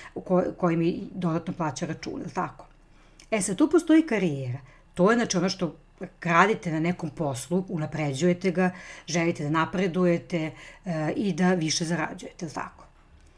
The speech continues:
Ono što bih vam svakako preporučila je da ne gradite karijeru na poslu koji ne volite, jer građenje karijere podrazumeva dodatno trošenje vremena,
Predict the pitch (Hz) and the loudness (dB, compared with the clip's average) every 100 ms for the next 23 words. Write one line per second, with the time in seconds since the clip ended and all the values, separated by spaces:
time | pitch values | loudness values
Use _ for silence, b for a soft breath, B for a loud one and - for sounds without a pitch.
0 | b - 233 269 185 180 - - - 170 | b -4 -2 0 0 4 4 2 -6 -8
1 | 143 147 135 123 185 208 190 160 156 - | -8 -8 -8 -6 -4 -2 -2 -2 -4 -4
2 | 160 160 196 202 - 170 151 151 156 165 | -4 -4 -4 -4 -6 -6 -4 -2 -2 -4
3 | 165 147 - - 139 131 123 135 127 202 | -6 -6 -8 -8 -6 -6 -6 -8 -6 -6
4 | 277 - - _ - 202 220 - B B | -6 -10 -20 _ -6 -2 -2 -2 B B
5 | B _ - 175 170 208 190 170 165 165 | B _ -12 0 0 0 -2 0 0 -2
6 | 165 151 147 160 156 147 B B B 175 | -4 -4 -2 -2 -2 -4 B B B -2
7 | 156 160 156 147 143 B B - 156 - | 0 -2 -2 -4 -4 B B -4 -2 0
8 | 156 139 156 160 160 226 | 0 0 0 2 2 0